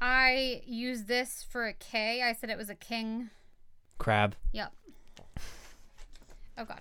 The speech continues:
Speaker 1: Come here. Um, okay. The biggest one is the red.
Speaker 2: Kangaroo.
Speaker 1: And, yep. Oh, this one's gonna be a little trickier. I don't think we've had any.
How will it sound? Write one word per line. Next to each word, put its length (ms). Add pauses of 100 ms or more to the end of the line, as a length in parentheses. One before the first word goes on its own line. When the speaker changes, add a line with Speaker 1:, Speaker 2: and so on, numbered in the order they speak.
Speaker 1:
Come 120
here. 120 (400)
Um, 500
okay. 280 (1500)
The 220
biggest 380
one 120
is 160
the 100
red. 360 (760)
Speaker 2:
Kangaroo. 380
Speaker 1:
And, 80
yep. 160 (2250)
Oh, 280
this 200
one's 180
gonna 160
be 80
a 40
little 160
trickier. 580 (760)
I 40
don't 140
think 120
we've 200
had 140
any. 260